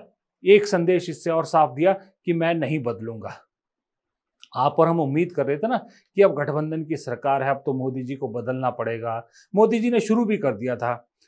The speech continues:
मित्रों की जगह दोस्तों कहना शुरू कर दिया है, मोदी का परिवार या मोदी मोदी कहने की जगह एनडीए का परिवार कहना शुरू कर दिया है।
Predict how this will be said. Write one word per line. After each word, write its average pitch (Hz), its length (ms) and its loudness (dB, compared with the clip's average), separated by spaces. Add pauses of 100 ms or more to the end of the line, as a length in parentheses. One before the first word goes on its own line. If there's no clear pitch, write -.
(120)
मित्रों 175 400 2
की 160 120 0
जगह 151 220 -2
दोस्तों 147 400 -2
कहना 143 340 -2
शुरू 135 240 -6
कर 135 180 -6
दिया 135 260 -2
है, 135 260 2 (240)
मोदी 175 300 4
का 175 160 6
परिवार 160 440 0
या 156 120 0
मोदी 151 280 -2
मोदी 151 300 -4
कहने 139 320 -4
की 135 120 -8
जगह 135 320 -4
एनडीए 131 400 -4 (260)
का 139 80 2
परिवार 135 420 -2
कहना 131 300 -4
शुरू 123 240 -6
कर 123 160 -6
दिया 113 240 -8
है। 120 140 -12